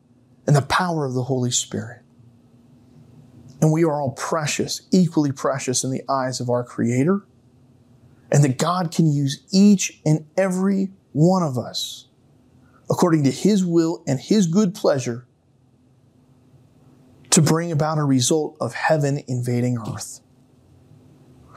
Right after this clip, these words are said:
Lord, I ask that you use our body and those who desire to serve you in spirit and in truth, that want to pursue you, want to be trained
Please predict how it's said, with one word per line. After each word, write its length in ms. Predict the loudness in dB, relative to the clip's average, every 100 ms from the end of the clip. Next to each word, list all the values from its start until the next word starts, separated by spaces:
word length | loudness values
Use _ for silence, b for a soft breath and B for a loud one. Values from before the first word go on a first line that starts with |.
| 0
Lord, 160 | 2 4
I 140 | 2 -2
ask 500 | -6 -6 -6 -2 2
that 120 | 4
you 500 | 6 8 8 6 2
use 640 | 0 -2 -2 -4 -6 -8 -8 -2
our 220 | 0 2
body 440 | 0 -2 -6 -12 _ _ _ _ _ _ _ _ _ _ _ B B
and 160 | 2 4
those 360 | 4 4 2
who 140 | 6 6
desire 800 | 6 2 0 0 -2 -4 -4 -4
to 180 | -2 0
serve 440 | 0 2 2 0
you 240 | 0 -2
in 140 | -2 -2
spirit 600 | -2 -2 0 0 0 -2 0
and 100 | 2
in 160 | 0
truth, 600 | -2 0 6 6 4 -6 -18 _ _ _ _ _ _ _ _ _ _ _ _ 2
that 120 | 4
want 420 | 6 4 4 0
to 100 | -2
pursue 480 | -2 0 2 4 4
you, 180 | 4 2
want 240 | 0 -2
to 80 | 0
be 180 | 2 2
trained 760 | 0 0 0 2 -4 -6 -8